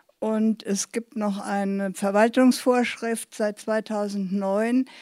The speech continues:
dass Notfälle im Krankenhaus behandelt werden müssen und können und die Namen nicht weitergegeben werden.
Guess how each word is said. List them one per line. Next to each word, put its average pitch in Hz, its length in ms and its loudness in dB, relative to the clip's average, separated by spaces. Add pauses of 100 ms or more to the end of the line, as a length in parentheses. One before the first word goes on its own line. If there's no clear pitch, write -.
(220)
dass 196 280 -4
Notfälle 220 640 4
im 196 120 -4
Krankenhaus 202 640 -4
behandelt 208 580 -4
werden 233 380 0 (240)
müssen 247 380 4
und 208 280 -4
können 247 500 6 (220)
und 214 200 -2
die 214 80 0
Namen 202 360 0
nicht 202 200 -4
weitergegeben 180 840 -2
werden. 82 460 -4